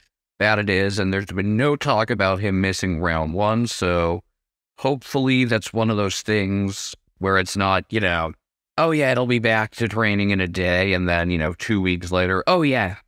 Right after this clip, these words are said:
he'll be back to training in a day," and it just keeps on going down the road. Hopefully this isn't one of those, because I'd like to see a full season out of him and see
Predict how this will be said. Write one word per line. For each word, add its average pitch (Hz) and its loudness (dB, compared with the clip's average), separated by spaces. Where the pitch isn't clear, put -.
he'll 143 0
be 123 2
back 107 0
to 113 -2
training 98 0
in 98 0
a 92 0
day," 92 0
and 113 -2
it 120 2
just 117 -4
keeps 110 -2
on 107 0
going 90 0
down 90 0
the 80 -8
road. 92 -2
Hopefully 170 0
this 113 0
isn't 92 -2
one 95 0
of 78 -2
those, 90 0
because 90 0
I'd 180 0
like 147 2
to 123 -4
see 113 0
a 104 2
full 98 -4
season 92 -2
out 95 0
of 98 -6
him 101 0
and 85 -2
see 87 -2